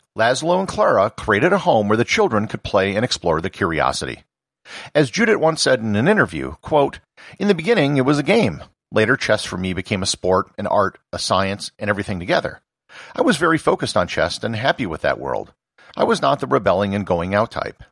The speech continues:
I was happy that at home we were a closed circle, and then we went out playing chess and saw the world. Unquote. It should be noted that Laszlo Polgar wasn't a great chess player.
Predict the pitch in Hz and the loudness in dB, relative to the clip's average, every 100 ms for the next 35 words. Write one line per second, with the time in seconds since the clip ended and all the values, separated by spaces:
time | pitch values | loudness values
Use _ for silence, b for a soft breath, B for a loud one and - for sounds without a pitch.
0 | _ 156 170 - 196 190 80 - 104 110 | _ -2 -2 -2 -2 -2 -4 -2 0 0
1 | 131 135 139 117 95 90 - 143 175 - | 0 0 0 -2 0 0 2 0 0 2
2 | 107 - 107 - B B - 107 131 175 | 0 2 0 0 B B -4 0 0 0
3 | 123 107 110 107 - 101 113 92 82 - | 0 2 2 0 -2 -2 0 0 0 -2
4 | 92 78 73 92 73 60 53 - _ - | -4 0 0 0 -2 -4 -4 -8 _ -6
5 | 95 92 - 58 - _ _ _ _ _ | -4 -2 -4 -6 -10 _ _ _ _ _
6 | _ - - 269 - 170 220 135 101 113 | _ -2 0 0 0 0 2 2 0 0
7 | 113 104 90 127 160 156 131 - - 240 | -2 0 2 2 2 0 -2 0 0 0
8 | - 87 98 85 170 147 117 110 135 170 | 0 0 0 -2 0 0 -2 -2 -2 0
9 | 180 240 - 73 - | -2 -2 -2 -2 -2